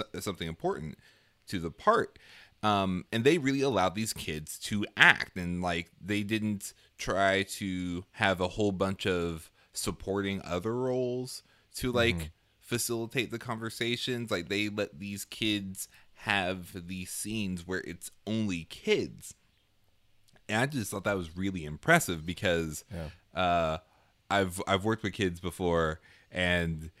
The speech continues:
Speaker 1: uh, it's very easy to, like, want to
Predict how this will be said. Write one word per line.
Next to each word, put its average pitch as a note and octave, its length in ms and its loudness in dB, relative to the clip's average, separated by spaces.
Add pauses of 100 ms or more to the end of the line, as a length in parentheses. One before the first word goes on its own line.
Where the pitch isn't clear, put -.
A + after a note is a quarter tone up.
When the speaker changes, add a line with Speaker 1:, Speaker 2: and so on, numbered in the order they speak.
(600)
Speaker 1:
uh, F2 340 2 (120)
it's F#2+ 180 -2
very G#2+ 360 4
easy G2+ 460 -2
to, F2+ 680 0 (720)
like, - 320 4 (420)
want G2+ 480 0
to F#2+ 560 4